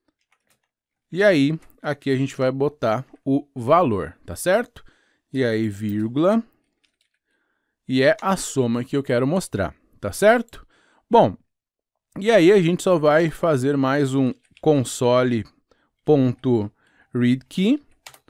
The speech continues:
somente pra ficar aguardando, né, pressionar alguma tecla do teclado para finalizar. Mas vamos mostrar até aquela, aquela mensagem, né, pessoal? É, o pressione alguma tecla, né, pra finalizar.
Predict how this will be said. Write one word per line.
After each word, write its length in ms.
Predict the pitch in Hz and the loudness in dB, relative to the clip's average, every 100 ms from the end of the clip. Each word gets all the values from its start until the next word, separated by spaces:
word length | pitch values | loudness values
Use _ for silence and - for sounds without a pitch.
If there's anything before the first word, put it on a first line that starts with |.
| _ | _
somente 480 | - 254 214 175 - | -8 -2 0 0 -2
pra 200 | 175 180 | -2 -2
ficar 440 | 202 - 139 139 - | -2 -2 0 0 -4
aguardando, 800 | 160 151 170 151 117 120 160 143 | -6 0 2 2 0 -2 -2 -2
né, 120 | 123 | -4
pressionar 540 | 123 135 - 156 120 | -4 -8 -4 -2 -2
alguma 320 | 127 127 135 135 | -2 -2 -2 -4
tecla 500 | - 117 - 131 131 _ _ - | -4 -6 -2 -4 -4 _ _ -8
do 100 | 127 | -4
teclado 640 | 147 139 123 113 120 139 | -4 -2 0 2 0 -4
para 460 | - 117 117 123 | 0 2 2 0
finalizar. 800 | 127 - 151 151 202 147 107 73 _ _ _ _ _ _ _ _ - - _ _ _ | -4 -2 0 0 0 0 0 0 _ _ _ _ _ _ _ _ -20 -20 _ _ _
Mas 240 | 202 233 175 | -4 -2 2
vamos 320 | 220 254 202 | 2 2 0
mostrar 480 | 208 170 151 151 175 | -2 -2 0 2 2
até 240 | 156 151 | 0 -4
aquela, 640 | 170 - 180 175 135 110 101 | -4 -2 0 2 2 0 -4
aquela 220 | 131 143 | -4 -2
mensagem, 720 | 165 147 127 120 127 147 120 | -2 -2 -2 -2 0 0 -2
né, 100 | 113 | -4
pessoal? 420 | 127 120 113 110 - - _ _ | -6 -6 -4 -4 -8 -20 _ _
É, 120 | 110 | -6
o 100 | 104 | -6
pressione 580 | - 143 139 160 190 202 | -2 -2 -2 -2 0 0
alguma 300 | 165 156 147 | -2 -2 -4
tecla, 640 | 139 135 131 131 - 104 | -6 -2 -2 -2 -6 -8
né, 180 | 92 110 | -6 -8
pra 180 | - 120 | -6 -8
finalizar. 720 | - 127 123 131 104 107 107 | -8 -6 -4 -4 -2 -4 -6